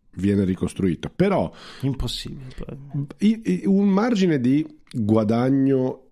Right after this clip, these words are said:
Speaker 1: "illecito", tra virgolette, io non dico che sia giusto, ma dico che può essere fisiologico. Però prima di tutto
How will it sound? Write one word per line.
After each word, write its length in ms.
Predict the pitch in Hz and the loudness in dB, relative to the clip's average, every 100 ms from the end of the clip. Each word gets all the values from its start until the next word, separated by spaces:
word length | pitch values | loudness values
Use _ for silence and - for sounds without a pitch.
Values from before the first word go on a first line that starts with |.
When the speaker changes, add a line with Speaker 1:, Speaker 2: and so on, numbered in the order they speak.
| - | -2
Speaker 1:
"illecito", 640 | 120 107 95 80 - 82 85 | 2 4 2 0 -2 -2 -2
tra 140 | 90 | 0
virgolette, 840 | 87 87 90 82 69 - - 82 - | 0 0 0 0 -4 -6 -4 -4 -2
io 140 | 143 | 0
non 120 | 131 113 | 2 2
dico 200 | 123 110 | 0 0
che 120 | 95 | 0
sia 180 | - 101 | 0 0
giusto, 360 | 87 76 - | -2 -2 0
ma 120 | 117 139 | 0 2
dico 320 | 113 98 107 | 0 0 -2
che 120 | 113 | -2
può 240 | - - | -4 -4
essere 260 | 98 - 82 | -4 -2 -4
fisiologico. 920 | - 80 73 64 - - - - - - - - - - - - - - - _ - | -4 -6 -4 -8 -10 -14 -16 -18 -20 -20 -20 -20 -20 -18 -20 -20 -20 -20 -20 _ -4
Però 360 | 151 123 67 | -2 0 -4
prima 220 | - 82 80 | -6 -4 -4
di 140 | 73 | -4
tutto 640 | - 127 - 87 76 - | -4 -4 -4 -4 -4 -6